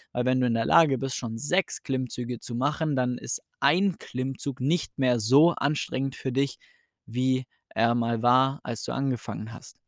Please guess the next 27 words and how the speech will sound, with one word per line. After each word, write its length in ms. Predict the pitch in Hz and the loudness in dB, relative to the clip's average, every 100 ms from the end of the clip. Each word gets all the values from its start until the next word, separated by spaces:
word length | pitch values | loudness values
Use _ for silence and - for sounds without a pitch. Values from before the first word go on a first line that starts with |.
| _ - - - - - - _ _ _ _ | _ -20 -20 -20 -20 -20 -20 _ _ _ _
Und 140 | 127 - | -4 2
ab 120 | 123 - | 2 2
diesem 320 | 196 220 196 - | 2 4 4 2
Punkt, 500 | - 175 117 - - _ - | 2 2 2 -4 -18 _ -4
wenn 160 | 131 | 0
du 80 | 135 | 0
so 180 | 117 123 | -2 -4
sechs 440 | 107 - - - | -2 -2 -2 -4
erreicht 560 | - 131 123 160 156 - | -2 -2 2 0 0 -2
hast, 380 | 123 101 - 131 | -2 -2 -8 -12
fünf, 340 | - 151 151 - | -8 -4 -4 -2
sechs 320 | 135 139 143 | -2 -2 0
Mal 180 | 123 120 | 0 0
erreicht 400 | 123 151 - 165 | 2 0 0 0
hast, 340 | 147 - - _ _ _ _ _ _ _ _ - | 0 0 -8 _ _ _ _ _ _ _ _ -8
bei 120 | - 123 | 0 2
jeder 220 | 123 123 | 2 2
Person 340 | - 110 127 | 0 -2 0
noch 120 | 123 | 0
mal 120 | 120 113 | 2 0
'n 60 | |
bisschen 260 | 113 113 - | -2 -4 -4
anders, 440 | - 151 151 - - _ _ _ | -2 0 0 -2 -12 _ _ _
muss 400 | 123 147 175 - | 2 4 2 2
man 180 | 151 139 | 0 0
das 120 | 139 | -2
Trainingssystem 880 | - 226 196 - 139 - - 123 | 0 2 2 2 0 -2 2 0